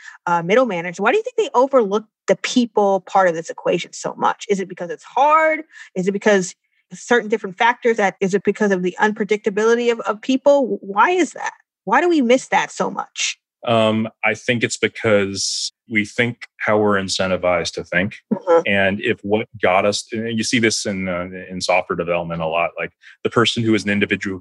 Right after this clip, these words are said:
Speaker 2: contributor, who is a great coder and a great engineer, um, you know, e-, when you move them t-, closer and closer to management and leadership positions, they still apply that mindset of, like, that they're working with computers or they're working with
Speaker 1: Right.
Speaker 2: inanimate objects, and not that they're working with, um,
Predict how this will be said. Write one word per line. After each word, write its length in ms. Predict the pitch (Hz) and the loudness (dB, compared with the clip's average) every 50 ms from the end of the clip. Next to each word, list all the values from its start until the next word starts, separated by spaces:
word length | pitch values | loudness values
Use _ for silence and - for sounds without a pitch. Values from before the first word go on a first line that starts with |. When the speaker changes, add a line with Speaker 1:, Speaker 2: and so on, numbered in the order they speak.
| - | -10
Speaker 2:
contributor, 500 | - - - 107 95 92 90 92 92 90 | -6 -4 -4 -2 -2 -2 -2 -2 -2 -2
who 100 | 85 95 | -4 -4
is 80 | 95 87 | -4 -4
a 60 | 90 | -4
great 260 | 85 98 95 92 92 | -2 -2 -2 -2 -2
coder 420 | - - 95 90 87 87 90 87 87 | -4 -6 -4 -4 -4 -2 -2 -2 -2
and 100 | 87 87 | -4 -4
a 40 | |
great 220 | 85 87 90 90 90 | -4 -4 -2 -2 -2
engineer, 640 | 90 87 85 90 87 92 92 92 87 85 82 80 - _ - - _ _ _ - | -2 -4 -4 -6 -4 -2 0 0 0 0 -2 -4 -8 _ -20 -20 _ _ _ -4
um, 400 | - 85 85 82 82 85 87 87 - | -2 0 0 0 -2 -4 -6 -8 -8
you 80 | - 101 | -8 -8
know, 160 | 90 85 92 | -6 -6 -6
e-, 120 | 101 104 107 | -6 -6 -2
when 160 | 107 107 104 | 0 2 2
you 100 | 104 104 | 2 2
move 280 | 101 101 104 104 101 98 | 2 2 0 0 0 0
them 200 | 101 95 92 92 | -2 -4 -4 -4
t-, 220 | 92 - - 135 123 | -6 -8 -12 -10 -4
closer 280 | - 110 101 90 - 98 | -2 -2 0 0 -2 -6
and 100 | 95 - | -4 -4
closer 300 | - 98 90 - - 92 | -4 -2 -2 -4 -4 -4
to 60 | 92 | -2
management 460 | 92 90 92 92 92 82 87 92 90 | -2 -2 -2 -2 -4 -4 -4 -4 -4
and 120 | 87 87 | -4 -4
leadership 420 | 90 98 98 98 92 - - 98 - | -2 -2 -2 0 -2 -2 -2 -6 -6
positions, 640 | - 87 - 90 85 - - 87 85 85 85 - - _ _ _ _ _ _ _ | -8 -6 -4 -2 -2 -2 -2 -4 -4 -4 -6 -6 -8 _ _ _ _ _ _ _
they 140 | - 101 98 | -8 -8 -6
still 340 | - - - - 117 107 104 | -8 -6 -2 0 2 2 2
apply 320 | 95 - - 104 101 98 | 0 0 0 0 2 2
that 160 | 98 98 95 | 2 0 -2
mindset 500 | 92 92 92 95 92 92 95 - - 95 | -2 -2 0 0 0 0 -2 -2 -4 -4
of, 160 | 87 90 85 87 | -6 -6 -4 -2
like, 180 | 90 87 - _ - - _ _ - | -4 -4 -4 _ -20 -20 _ _ -4
that 100 | 98 - | -2 0
they're 140 | 95 92 87 | 0 0 0
working 380 | 87 95 92 - - 92 90 | 0 -2 -2 -2 -4 -4 -4
with 180 | 92 87 - - | -4 -4 -6 -6
computers 520 | - 90 - - 101 95 90 92 90 85 | -10 -8 -4 -2 -2 0 0 0 -2 -2
or 120 | 92 90 87 | -2 -2 -2
they're 160 | 90 87 87 | -2 -2 0
working 340 | - 95 92 90 - 95 90 | 0 0 -2 -2 -2 -2 0
with 100 | 90 87 | 2 2
Speaker 1:
Right. 180 | 82 76 - - | 2 2 0 -2
Speaker 2:
inanimate 420 | 90 92 90 90 87 87 87 82 85 87 92 | -2 -2 -2 -2 -2 -2 -2 -2 -2 -2 -2
objects, 540 | 90 92 90 87 80 - - - - - - - | -2 -2 -2 -4 -2 -4 -6 -8 -8 -8 -8 -6
and 280 | - 95 92 92 92 | -2 -2 0 0 0
not 240 | 98 98 92 92 - | 0 0 0 0 -4
that 100 | - 95 | -6 -2
they're 140 | - 98 90 | 0 0 0
working 420 | 90 95 95 - - 98 92 90 | 2 0 -2 -2 -2 -4 -4 -2
with, 320 | 90 90 87 - - - - | -2 -2 -2 -4 -6 -6 -2
um, 460 | 92 90 87 87 85 87 87 85 87 | 0 2 2 2 2 0 -2 -4 -6